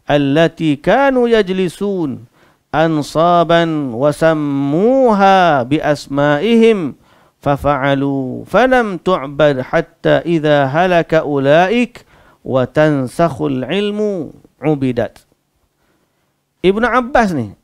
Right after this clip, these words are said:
Imam Bukhari meriwayatkan riwayat Ibnu Abbas ni. Dia kata, "Kemudian jadilah patung-patung yang ada pada kaum Nabi Nuh alaihissalam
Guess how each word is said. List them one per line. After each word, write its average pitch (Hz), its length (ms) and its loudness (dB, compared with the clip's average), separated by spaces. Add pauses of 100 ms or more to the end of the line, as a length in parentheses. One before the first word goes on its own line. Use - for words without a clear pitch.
(200)
Imam 190 240 0
Bukhari 208 480 0
meriwayatkan 226 640 2
riwayat 180 400 0
Ibnu 170 140 -4
Abbas 127 400 -4
ni. - 100 -20 (800)
Dia 156 80 0
kata, 175 320 2
"Kemudian 160 720 0
jadilah 151 560 0
patung-patung 156 960 -2
yang 147 160 -2
ada 151 420 0
pada 151 300 0
kaum 156 400 0
Nabi 151 340 0
Nuh 151 300 -2
alaihissalam 147 960 0